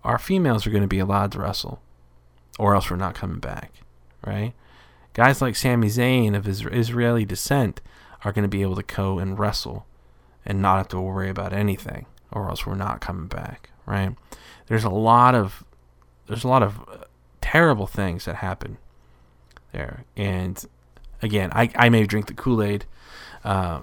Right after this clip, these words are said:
a bit, or toe that company line a bit too much, but, uh, I think, again,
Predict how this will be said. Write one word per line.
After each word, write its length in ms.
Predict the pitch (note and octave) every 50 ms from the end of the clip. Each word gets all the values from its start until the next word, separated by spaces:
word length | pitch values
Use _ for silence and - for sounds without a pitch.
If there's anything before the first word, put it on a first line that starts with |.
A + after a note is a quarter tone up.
| - -
a 60 | G2
bit, 280 | - - G#2 G#2 - - - - - - - - - - - - - -
or 60 | - -
toe 180 | - - B2 A2
that 180 | G#2+ G2+ F2+
company 320 | - - B2 G#2+ G2+ G2 F#2+
line 380 | F#2 G#2 G#2+ A2 A2 G#2+ G2+
a 40 | G2
bit 200 | G2 F2+ D#2 -
too 140 | - - G2
much, 400 | F#2+ F#2+ F#2 F#2 F2+ - - -
but, 300 | - D2 D#2 D#2 - -
uh, 220 | - F#2 - E2 -
I 140 | - G#2+ G2+
think, 340 | - A2 G2+ G2 G2+ - -
again, 540 | - - F#2+ F#2+ - F#2 F#2 F#2 F2+ F2+